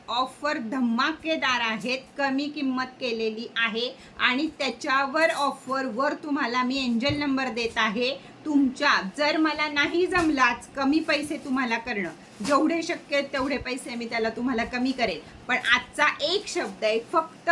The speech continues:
आज. आज तारीख किती आहे? आज ज्यांचं ज्यांचं, अ, बुकिंग होईल, ज्यांचे ज्यांचं बुकिंग आज होईल कोणत्याही किटला, बाकी कशालाही नाही, फक्त ह्या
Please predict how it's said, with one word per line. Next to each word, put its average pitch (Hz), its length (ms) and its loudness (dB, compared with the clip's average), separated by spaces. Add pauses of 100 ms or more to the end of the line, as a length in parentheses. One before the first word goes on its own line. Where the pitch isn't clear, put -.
(260)
आज. 262 420 4 (400)
आज 247 100 0 (100)
तारीख 269 300 -2
किती 302 220 -6
आहे? 302 360 2
आज 320 140 -6
ज्यांचं 311 320 -2
ज्यांचं, 247 580 -4 (420)
अ, 220 260 2
बुकिंग 330 540 0
होईल, 277 420 2 (480)
ज्यांचे 254 340 0
ज्यांचं 262 420 -2
बुकिंग 262 320 -2 (100)
आज 285 260 4
होईल 247 240 0
कोणत्याही 294 680 0
किटला, 247 480 2
बाकी 240 380 -2
कशालाही 285 580 -2
नाही, 262 340 -2 (260)
फक्त 285 320 -6
ह्या 285 380 2